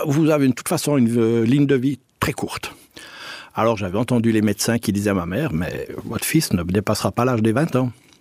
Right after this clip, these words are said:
Alors, euh, ligne de vie très courte, les vingt ans, tout se confirmait,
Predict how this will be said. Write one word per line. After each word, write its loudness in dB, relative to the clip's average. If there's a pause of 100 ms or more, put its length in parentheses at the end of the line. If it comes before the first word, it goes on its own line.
(220)
Alors, 0
euh, -10
ligne 4
de 4
vie -2
très -6
courte, -4
les 4
vingt -2
ans, 0 (580)
tout 6
se 0
confirmait, 2